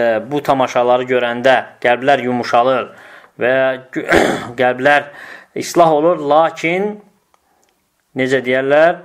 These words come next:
Buyurur ki, şeyx, "Yəcəbu ən təkuna vasəl dəvə təvfiqi." Bilmək lazımdır ki, dəvət vasitələri təvqifi olmalıdır. Yəni, Allah və Rəsulunun buyurduğu kimi olmalıdır. Quran və sünnənin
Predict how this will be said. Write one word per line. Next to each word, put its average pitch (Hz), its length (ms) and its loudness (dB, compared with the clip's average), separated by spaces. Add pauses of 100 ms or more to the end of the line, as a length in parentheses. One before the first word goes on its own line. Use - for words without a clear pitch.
(120)
Buyurur 135 360 2
ki, 127 80 -4
şeyx, 143 480 -2
"Yəcəbu 127 560 -2
ən 120 240 -4
təkuna 123 460 -2
vasəl 117 340 -2
dəvə 113 280 -2
təvfiqi." 101 440 -6
Bilmək 123 380 -4
lazımdır 117 500 -2
ki, 131 160 -2 (1000)
dəvət 127 720 2
vasitələri 123 800 2
təvqifi 123 520 -2
olmalıdır. 110 440 0
Yəni, 117 120 -2
Allah 131 520 2
və 131 120 4 (100)
Rəsulunun 139 640 -2 (480)
buyurduğu 135 560 2
kimi 127 160 2
olmalıdır. 104 400 -2
Quran 147 380 2
və 135 100 0
sünnənin 131 600 -2